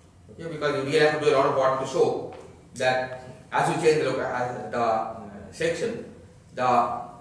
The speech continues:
even though this amplitude changes, the pole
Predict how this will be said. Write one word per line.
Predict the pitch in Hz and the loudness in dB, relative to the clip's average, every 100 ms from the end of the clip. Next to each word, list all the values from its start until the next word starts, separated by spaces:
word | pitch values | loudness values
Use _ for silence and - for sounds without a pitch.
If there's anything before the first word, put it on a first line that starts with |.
| - - - - - | -20 -20 -20 -20 -14
even | - 208 196 | 2 6 8
though | 185 175 175 - - - - | 8 6 2 -4 -10 -14 -10
this | 208 | -2
amplitude | - - 190 - 180 | 2 2 2 0 2
changes, | 147 139 - - | 4 4 0 -4
the | - - - - - | -2 0 0 -2 -2
pole | 175 185 175 - | 4 6 6 2